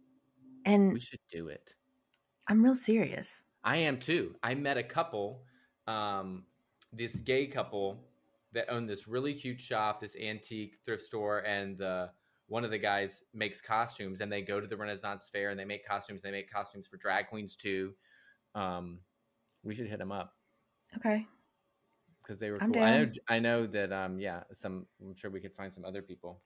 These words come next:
Speaker 1: When does the Renaissance Festival even come? Didn't we, isn't it, like, in the fall? <laughs>
Speaker 2: Which is coming up now. <laughs> I mean, shit.
Speaker 1: Yeah, true.
Speaker 2: Time goes by so fast. The older you
Speaker 1: Fuck.
Speaker 2: get, it's like, shit. It was
Speaker 1: I
Speaker 2: just the
Speaker 1: know.
Speaker 2: fall.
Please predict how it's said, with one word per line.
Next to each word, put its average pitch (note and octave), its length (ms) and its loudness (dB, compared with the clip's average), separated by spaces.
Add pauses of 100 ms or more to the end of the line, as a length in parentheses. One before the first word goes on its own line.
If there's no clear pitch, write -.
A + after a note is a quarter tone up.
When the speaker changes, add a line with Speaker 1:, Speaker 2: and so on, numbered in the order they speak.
Speaker 1:
When C4 180 10
does E4+ 140 6
the C#4+ 100 4
Renaissance B3 440 8
Festival G#3 320 2
even F3+ 160 0
come? E3+ 480 0
Didn't F#3 240 0
we, F3+ 280 0
isn't F#3 240 -4
it, D3+ 120 -2
like, D3+ 180 -4
in D3 60 0
the D3 60 -2
fall? C#3 420 -2 (280)
<laughs> C3+ 120 2 (880)
Speaker 2:
Which A#2 200 -4
is C#3 120 0
coming F3 240 6
up A3 200 4
now. C#3+ 360 6
<laughs> - 40 4
I D#3+ 60 8
mean, D#3+ 300 6
shit. - 360 12
Speaker 1:
Yeah, - 100 6
true. F#3 380 6
Speaker 2:
Time D#3 200 8
goes D3+ 200 8
by C#3 180 8
so C#3 240 4
fast. C3 320 6
The A2 100 2
older A#2+ 200 6
you G#3+ 160 12
Speaker 1:
Fuck. C#3+ 80 10
Speaker 2:
get, B2 160 6
it's G#2 200 -4
like, G2+ 180 0
shit. A#2 320 2
It A#2+ 120 2
was C3+ 300 4
Speaker 1:
I F3+ 100 2
Speaker 2:
just F#3+ 80 4
the F#3+ 80 6
Speaker 1:
know. - 0 -
Speaker 2:
fall. F#2+ 340 2